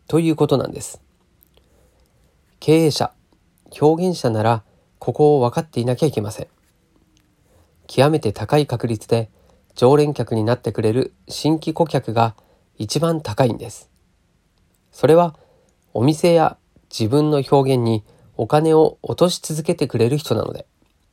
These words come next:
まさか数千円で手に入る資産じゃないんです。同じ理念、同じ趣味を持っているコミュニティの最大のメリットはここなんです。本来であれば、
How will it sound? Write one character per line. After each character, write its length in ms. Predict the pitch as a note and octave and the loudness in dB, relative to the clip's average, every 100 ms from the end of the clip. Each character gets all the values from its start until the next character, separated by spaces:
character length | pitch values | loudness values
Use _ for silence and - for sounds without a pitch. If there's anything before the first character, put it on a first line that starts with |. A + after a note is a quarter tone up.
| _ _ _ _ _ _ _ | _ _ _ _ _ _ _
ま 160 | - C#3 | 0 0
さ 140 | F3+ | 0
か 220 | A2 G2+ - - _ _ - - | -2 -4 -8 -20 _ _ -20 -20
数 380 | - - G#2+ C#3 | -16 -6 -2 -2
千 300 | - D#3+ E3 | 0 0 2
円 180 | D#3 D3+ | 2 2
で 240 | D3+ - _ _ | 0 0 _ _
手 120 | - | 0
に 160 | D3+ G#2+ | 2 2
入 240 | A#2+ C3 | 2 2
る 100 | A2 | 0
資 160 | G2 C3+ | -2 -4
産 220 | A2+ G#2+ | -2 -2
じ 100 | G#2 | -2
ゃ 60 | G#2 | -2
な 160 | F#2+ | -2
い 60 | A2 | -2
ん 60 | F#2+ | -4
で 100 | G2+ | -10
す。 180 | - - _ _ _ _ _ _ _ _ _ _ _ _ _ _ - - _ - - - | -18 -20 _ _ _ _ _ _ _ _ _ _ _ _ _ _ -20 -20 _ -20 -12 0
同 220 | B2+ E3 | 4 4
じ 180 | E3 D#3+ | 2 0
理 120 | E3+ | 2
念、 180 | B2+ - _ _ _ _ _ | 2 -2 _ _ _ _ _
同 120 | - B2 C3 | 0 2 2
じ 100 | A#2 | 0
趣 280 | A2 - F3 | -6 -2 2
味 180 | F3+ | 4
を 60 | D3+ | 4
持 140 | C3+ | 4
っ 40 | D3+ | 2
て 140 | - | 2
い 80 | A#2+ | 2
る 180 | C3 B2 _ _ _ | 2 -2 _ _ _
コ 120 | - A2 | -4 0
ミ 100 | C#3+ | 2
ュ 20 | |
ニ 120 | E3 | 0
テ 140 | D#3+ | -2
ィ 60 | D3 | -2
の 160 | C#3+ B2+ | 0 -2
最 240 | - D3+ | 0 2
大 160 | E3+ F3 | 2 2
の 80 | |
メ 100 | F3 | 0
リ 120 | E3+ D#3 | -2 -2
ッ 40 | |
ト 100 | - | 0
は 80 | D3+ | 0
こ 140 | B2+ | 0
こ 100 | A2+ | 4
な 120 | C3 | 4
ん 40 | A2+ | 2
で 80 | - | -4
す。 140 | - _ _ _ _ _ _ _ _ _ _ _ _ _ | -16 _ _ _ _ _ _ _ _ _ _ _ _ _
本 240 | _ F#3+ A3 | _ 4 6
来 160 | F#3+ | 4
で 80 | B2+ | 4
あ 40 | A2 | 2
れ 100 | G#2 | 2
ば、 220 | G2+ | 0